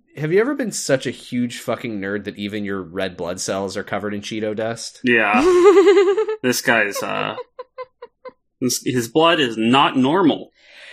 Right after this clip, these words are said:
Speaker 3: This is so weird, 'cause there's, like, a little C G I animation of what his blood looks like,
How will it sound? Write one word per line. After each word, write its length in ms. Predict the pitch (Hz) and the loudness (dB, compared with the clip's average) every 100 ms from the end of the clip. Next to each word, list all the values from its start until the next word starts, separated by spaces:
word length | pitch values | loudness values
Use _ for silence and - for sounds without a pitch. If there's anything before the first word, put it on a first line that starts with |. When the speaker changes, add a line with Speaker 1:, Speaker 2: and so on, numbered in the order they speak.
| - - _ | -20 -20 _
Speaker 3:
This 320 | 190 226 320 403 | -2 2 4 4
is 140 | 370 | 0
so 260 | - 262 196 | 4 6 6
weird, 440 | 175 175 170 170 | 4 0 0 0
'cause 160 | 277 233 | 0 4
there's, 200 | 247 240 | 4 6
like, 120 | 247 | 4
a 40 | 233 | 4
little 200 | 285 381 | 2 0
C 240 | - 202 | -2 -6
G 160 | 185 240 | -2 2
I 220 | 240 240 | 2 2
animation 580 | 214 254 269 349 - 185 | 2 0 0 0 -2 -4
of 120 | 165 | -2
what 140 | 160 190 | -2 -2
his 180 | 247 | -4
blood 320 | - 277 320 240 | -4 0 0 2
looks 320 | 180 160 - | -2 -2 -4
like, 280 | 160 139 | -4 0